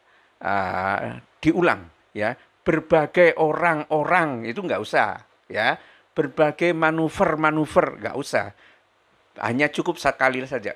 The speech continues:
berbagai manuver, ya, gitu aja. Kekuasaan memang mencoba banyak dilakukan, ya. Yang benar itu adalah berbagai manuver kekuasaan memang dicoba, ya,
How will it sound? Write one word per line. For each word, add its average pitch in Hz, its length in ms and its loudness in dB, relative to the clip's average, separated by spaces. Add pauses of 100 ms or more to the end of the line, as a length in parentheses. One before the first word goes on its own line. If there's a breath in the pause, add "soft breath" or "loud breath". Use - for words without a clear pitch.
berbagai 139 640 0
manuver, 123 840 0 (160)
ya, 98 560 -6
gitu 113 240 -6
aja. 135 400 4 (340 soft breath)
Kekuasaan 131 840 -2
memang 160 720 0
mencoba 131 720 0
banyak 117 480 -2
dilakukan, 101 800 -6
ya. 98 320 -6 (480 soft breath)
Yang 117 140 2 (100)
benar 117 160 -2
itu 107 160 -6
adalah 143 400 0
berbagai 151 640 0
manuver 165 560 -2
kekuasaan 143 720 0
memang 151 720 -2 (480 soft breath)
dicoba, 180 1040 2 (240)
ya, 143 400 -4